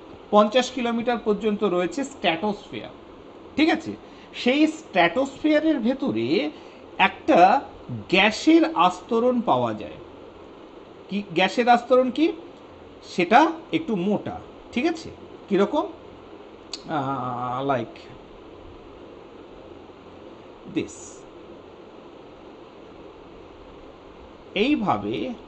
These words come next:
চারিদিকে একটা গ্যাসের আস্তরণ থাকে ভূপৃষ্ঠ থেকে কুড়ি থেকে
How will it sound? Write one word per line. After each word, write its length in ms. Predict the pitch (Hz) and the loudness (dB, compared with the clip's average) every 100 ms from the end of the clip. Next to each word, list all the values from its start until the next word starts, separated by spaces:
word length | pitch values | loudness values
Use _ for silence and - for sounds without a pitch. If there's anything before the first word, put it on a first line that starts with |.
| - - - - | -20 -20 -20 0
চারিদিকে 800 | 202 190 247 262 190 165 156 294 - - - | 6 6 6 -2 0 2 2 0 -6 -8 -2
একটা 360 | 160 - 262 160 117 | 0 2 2 0 0
গ্যাসের 400 | 151 220 - 254 | 2 2 0 2
আস্তরণ 520 | 190 - 190 170 170 - | 2 0 -4 -4 -4 -4
থাকে 400 | 151 - 269 311 - - - - 127 - - - 131 | -6 -4 -4 -4 -6 -20 -20 -18 -18 -20 -20 -18 0
ভূপৃষ্ঠ 480 | 208 302 277 - 196 | 2 2 -2 -4 -6
থেকে 380 | 165 165 - 254 | -6 -8 -6 -6
কুড়ি 480 | - - 254 285 320 | -6 -6 0 0 0
থেকে 520 | - 320 - 330 | -2 -6 -4 -6